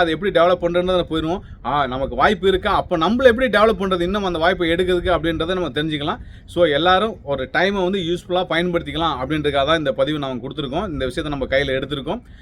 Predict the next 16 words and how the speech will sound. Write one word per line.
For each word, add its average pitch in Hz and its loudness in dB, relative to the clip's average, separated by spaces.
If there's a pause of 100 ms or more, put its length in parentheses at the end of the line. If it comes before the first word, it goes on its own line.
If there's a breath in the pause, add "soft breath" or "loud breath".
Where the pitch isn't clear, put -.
(160 loud breath)
So, 139 0
வரக்கூடிய 214 2
நாட்கள்ல 143 0 (160)
ஒவ்வொரு 208 2
அப்டேட்டா 190 0
நான் 151 0
வந்து 165 -4
கொடுத்துட்டே 151 0
வரேன். 139 -4 (320 loud breath)
வழக்கம் 180 0
போல 208 2
வேலைவாய்ப்பு 180 2
சம்மந்தமான 175 0
தகவலும் 190 0
நான் 147 -6
கொடுக்குறேன். 165 -2